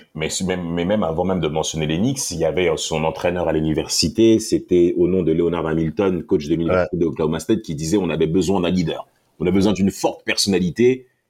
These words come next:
Speaker 1: Et John Starks co-, correspondait exactement à ce dont nous avait besoin.
Speaker 2: C'est ça.
Speaker 1: Et le, le, le mec, il va clairement se, s'identifier comme étant un joueur sauvage et indiscipliné. C'est vraiment pour
Speaker 2: Ouais.
Speaker 1: vous dire les mots qui sont même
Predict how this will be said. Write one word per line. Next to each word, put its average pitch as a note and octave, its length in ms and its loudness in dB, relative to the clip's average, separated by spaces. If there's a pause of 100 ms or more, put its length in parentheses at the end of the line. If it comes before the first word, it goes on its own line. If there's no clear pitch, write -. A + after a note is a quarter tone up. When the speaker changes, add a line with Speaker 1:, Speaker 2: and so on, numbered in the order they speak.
Speaker 1:
Et D2+ 120 -8
John E2 180 -4
Starks - 280 -6
co-, C#2 200 -8
correspondait - 520 -2
exactement A2 840 0
à F2 80 -2
ce - 200 -2
dont G2 180 2
nous E2 160 2
avait D2 140 2
besoin. D#2 440 0 (440)
Speaker 2:
C'est E2+ 100 -8
ça. D2 80 0
Speaker 1:
Et D#2 200 0 (120)
le, E2 280 0
le, F2 480 2
le F#2 200 2
mec, C#3 420 0 (180)
il - 80 -2
va E2+ 120 -2
clairement D3 800 2 (180)
se, - 240 0
s'identifier C3 720 0
comme G#2 160 0
étant G2 260 -2
un G2 100 -6
joueur B2+ 280 0
sauvage G#2+ 880 0
et G#2+ 180 0
indiscipliné. A2 1040 0
C'est - 120 -4
vraiment A#2+ 180 2
pour F#2+ 100 -2
Speaker 2:
Ouais. F#2+ 60 2
Speaker 1:
vous B2 60 2
dire D#3+ 140 4
les B2+ 140 6
mots D#3 220 4
qui C3+ 160 -2
sont D3 180 0
même C3+ 140 4